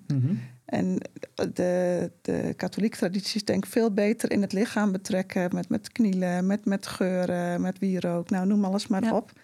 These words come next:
Speaker 1: Ja.
Speaker 2: Ehm,
Speaker 1: Ja.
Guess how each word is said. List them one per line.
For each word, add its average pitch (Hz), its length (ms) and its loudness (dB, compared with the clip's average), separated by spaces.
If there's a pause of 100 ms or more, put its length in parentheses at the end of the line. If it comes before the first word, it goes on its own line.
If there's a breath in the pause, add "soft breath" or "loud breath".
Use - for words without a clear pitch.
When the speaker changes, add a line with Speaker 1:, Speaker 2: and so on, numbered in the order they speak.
(220 soft breath)
Speaker 1:
Ja. 131 220 0 (360)
Speaker 2:
Ehm, 185 600 2 (1000)
Speaker 1:
Ja. 139 280 -4